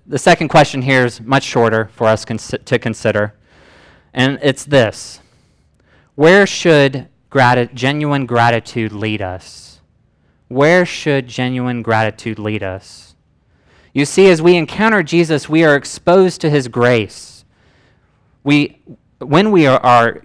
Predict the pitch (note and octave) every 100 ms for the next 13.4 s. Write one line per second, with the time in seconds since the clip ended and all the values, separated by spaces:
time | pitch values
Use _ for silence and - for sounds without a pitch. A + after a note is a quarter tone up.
0 | - - C3 F#3+ F#3 C#3+ B2 A2+ A#2 A2+
1 | G#2 G#2 G2+ G#2 - - _ A#2+ C#3 E3+
2 | E3 C#3+ A#2+ - - A#2+ A2 - A2+ G2
3 | G#2+ G2+ G2 - - - _ _ _ _
4 | _ D3 C3 C3 C3 A2 G#2+ F2+ - -
5 | - _ _ _ _ _ _ C3 C#3 C#3
6 | F3+ F3 D3 C#3+ C3+ D3 C#3 C3 C3+ -
7 | C#3 C3+ C#3+ D#3+ C#3+ C#3 - C3+ B2+ C3+
8 | C3+ A2 - B2+ A2+ A#2+ A#2 - F2+ F2+
9 | - C3+ D3 D3+ - D3+ D3 C3 B2 A#2+
10 | - C3 C3+ _ _ _ _ - C3+ D3
11 | - - D#3+ D3+ C#3 C3+ B2 A#2+ A2+ A#2+
12 | B2+ C3 C3+ C#3+ D#3 D3 C3+ C3 C3+ B2+
13 | B2 A2+ G2 F#2